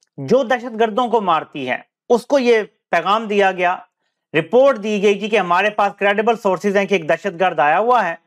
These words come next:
जो टॉर्चर का है, मैं वो भी ऐड कर देता हूं कि अगर टॉर्चर ये पुलिस ने किया है, तो हो सकता है कि ये कहा हो कि एक दहशतगर्द आया हुआ है, इसके accomplices भी हैं। आप any means necessary इससे मालूमात उगलवाएं, उसको, दहशतगर्द को जो है वो get rid करेंगे। तो इनकी जो स्क्वाड है,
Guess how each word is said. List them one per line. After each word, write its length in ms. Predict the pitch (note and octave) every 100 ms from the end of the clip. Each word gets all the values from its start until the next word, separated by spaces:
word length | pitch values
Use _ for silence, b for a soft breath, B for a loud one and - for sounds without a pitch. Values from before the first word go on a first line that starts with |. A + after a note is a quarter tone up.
| _ G3
जो 80 |
टॉर्चर 520 | G3+ - C#4 C#4 E4 C#4+
का 140 | C#4
है, 80 | C4+
मैं 120 | C4+
वो 200 | A3 B3+
भी 140 | A#3+
ऐड 180 | G#3 F#3
कर 160 | F3+ D#3+
देता 220 | D3 D#3
हूं 80 | D3+
कि 80 | F#3
अगर 220 | F3+ G3+
टॉर्चर 420 | A#3 G#3 G#3 A#3+
ये 100 | A3+
पुलिस 420 | A3 F#3 B3 G#3+
ने 120 | A#3+
किया 300 | G#3+ F#3 E3+
है, 220 | D3+ D#3 - _ _ _ _
तो 100 | G3
हो 160 | E3+ A3
सकता 280 | B3 - B3
है 60 |
कि 100 | G#3+
ये 140 | G#3+ G#3+
कहा 300 | G3+ F3+ G3+
हो 200 | G#3 G#3
कि 120 | A3+
एक 280 | F#3+ - -
दहशतगर्द 560 | - E3+ F#3+ E3+ G3+ G3
आया 140 | G3
हुआ 240 | A3 A#3 G#3+
है, 200 | A#3 B3+ _ _
इसके 300 | G3 - A#3
accomplices 680 | G3+ A#3 G#3+ A#3+ B3+ D4 C4
भी 200 | G#3 A3
हैं। 300 | G3 C3+ A2 _ -
आप 400 | G#3 B3+ - - _ _ -
any 220 | B3+ D4
means 360 | C4+ C4 B3+ G#3 A#3
necessary 360 | A#3+ C4+ C4 B3
इससे 420 | B3 B3+ - B3
मालूमात 520 | A3 G#3 F#3+ G3 G#3
उगलवाएं, 560 | F#3 E3+ D#3+ F3+ B3 B3 _
उसको, 440 | F3+ - E3 F3 -
दहशतगर्द 520 | F#3+ F#3 G3 F#3 F#3
को 100 | G3+
जो 80 | F3
है 80 | F3
वो 180 | E3+ E3
get 160 | E3 E3
rid 120 | D#3
करेंगे। 340 | F3+ F3+ F#3+
तो 140 | E3 G#3
इनकी 220 | F#3+ G#3
जो 120 | F#3
स्क्वाड 500 | - - F#3 A#3 B3
है, 260 | G#3 G#3+